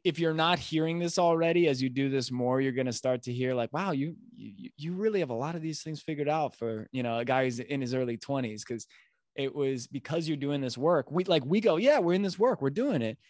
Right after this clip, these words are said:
But we don't realize most people never do anything like this. And so I, you know, I heard those things in my twenties as well. And when you said, I was like, "Damn, man." I was like, "Shay, that's, that's deep, man." And it's like, but it's beautiful.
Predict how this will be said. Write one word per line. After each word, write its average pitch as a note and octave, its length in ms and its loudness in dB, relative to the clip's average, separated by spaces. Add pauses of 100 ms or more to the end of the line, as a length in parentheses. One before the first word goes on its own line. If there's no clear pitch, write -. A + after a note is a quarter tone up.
(680)
But D3 120 4
we D#3 120 4
don't F3 180 2
realize D#3 220 2
most C#3+ 220 -2
people C3+ 160 -4
never B2+ 200 -2
do B2 120 -2
anything A2+ 280 -6
like A#2 320 -2
this. - 360 -10
And B2 120 -4
so A#2+ 260 0
I, A#2 180 -2
you C3+ 120 -4
know, A#2+ 140 -2
I C3 160 0
heard C#3 220 2
those B2+ 180 -4
things B2+ 220 -6
in A#2 60 -6
my A#2+ 160 -6
twenties A#2+ 360 -8
as G#2+ 120 -10
well. B2+ 260 2
And A#2+ 80 -2
when B2+ 80 -4
you B2+ 80 -4
said, B2+ 120 -2
I A#2+ 40 -2
was A2 100 -6
like, G2+ 120 -14
"Damn, C3+ 240 -6
man." G2 140 -14
I G#2 40 -16
was B2 100 -14
like, - 80 -20
"Shay, D3 180 -8
that's, - 240 -8 (120)
that's D#3 320 -8
deep, D3+ 340 -2
man." A2+ 320 -8 (320)
And C#3+ 100 4
it's C3 100 2
like, B2+ 140 2
but C3 120 0
it's A#2+ 80 -6
beautiful. A#2+ 760 -2